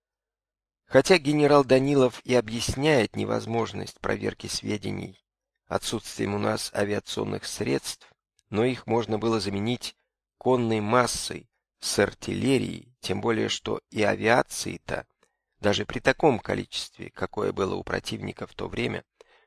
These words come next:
трудно проверить переброску войск, если противник принял меры для ее сокрытия. Во многих случаях на маневрах наших войск, когда время упущено и его не вознаградишь,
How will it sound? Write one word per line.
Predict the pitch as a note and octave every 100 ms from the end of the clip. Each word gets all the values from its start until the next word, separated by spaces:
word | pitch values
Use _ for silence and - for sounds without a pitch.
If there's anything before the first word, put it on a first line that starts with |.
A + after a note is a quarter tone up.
| _
трудно | - D3+ A#2 F2 F#2
проверить | - G2 G2+ F#2+ -
переброску | G2+ G2 G2+ G2 - - F2+
войск, | A2+ B2 - - _ _ _ _ _
если | G#2 - G#2+
противник | G2+ G2+ B2+ A2+ G2
принял | - G#2+ G2 G2
меры | F#2+ G2 A#2 G2 - _
для | F#2 G2
ее | G2 F#2 G#2+ G#2+
сокрытия. | - - - - F#2 - - - - _ _ _ _ _ _
Во | G2 C3
многих | F3 D#3+ D3+
случаях | - C#3+ C#3+ B2+ A#2+ A#2+
на |
маневрах | A2+ A2 B2 C3+ - G2 - _ _ _ _ _
наших | G2 A2 - F#2+ -
войск, | G#2+ G2+ - - _
когда | - G2 G2+
время | G2 A2+ G#2
упущено | G2 - A#2+ A2+ - - F#2+ - -
и | G2
его | G2 G2 G2+ -
не | F#2+ G2+
вознаградишь, | F#2+ F#2 F#2+ F#2 F2+ F#2 B2+ B2 -